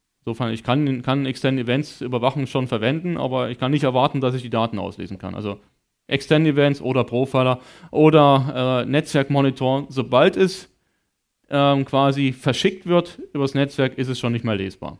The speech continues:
Diese Spalte, die ich ausgewählt habe, ich muss mich ja nicht,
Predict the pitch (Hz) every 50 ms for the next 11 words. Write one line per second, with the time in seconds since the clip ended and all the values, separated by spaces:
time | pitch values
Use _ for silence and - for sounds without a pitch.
0 | _ _ 117 123 147 160 151 165 156 - - - 120 120 127 127 127 120 120 127
1 | 120 120 107 110 110 110 - 117 101 104 101 101 101 98 98 104 107 107 135 143
2 | 135 139 135 131 131 120 120 117 - -